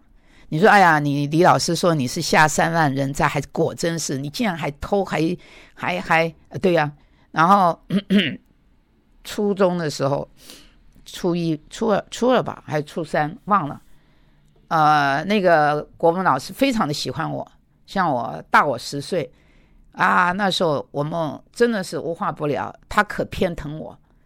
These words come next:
我很想讨他的喜悦。其实我的国文是这样子的，你就是今天教完了，然后说课本收起来考试，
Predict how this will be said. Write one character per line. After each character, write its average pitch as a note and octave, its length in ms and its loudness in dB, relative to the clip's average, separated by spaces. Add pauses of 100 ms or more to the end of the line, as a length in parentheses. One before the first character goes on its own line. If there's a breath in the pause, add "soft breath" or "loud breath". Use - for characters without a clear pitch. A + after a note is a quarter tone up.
(560)
我 F#3+ 80 6
很 A#3+ 300 2
想 D3+ 240 -4
讨 - 160 -8
他 D#3+ 160 -4
的 D#3+ 60 -4
喜 - 180 -10
悦。 C#3+ 140 -6 (320 soft breath)
其 C4+ 180 0
实 D#4+ 100 0
我 B3 140 6
的 F3+ 80 6
国 G3 240 8
文 F3 300 4
是 F#3 180 -2
这 G#3+ 120 4
样 F#3 180 6
子 D3+ 140 -10
的， C3+ 240 -4 (260 soft breath)
你 G#3 200 4
就 C#4+ 200 2
是 B3+ 120 -6
今 A#3 180 -2
天 B3 160 4
教 A#3 240 8
完 F3+ 140 8
了， F3 120 2
然 G3 100 6
后 A3+ 100 8
说 A3+ 160 0
课 C#4+ 200 2
本 G#3+ 180 0
收 A#3+ 200 4
起 G3+ 140 -2
来 D3+ 100 6
考 - 220 0
试， D3+ 320 -2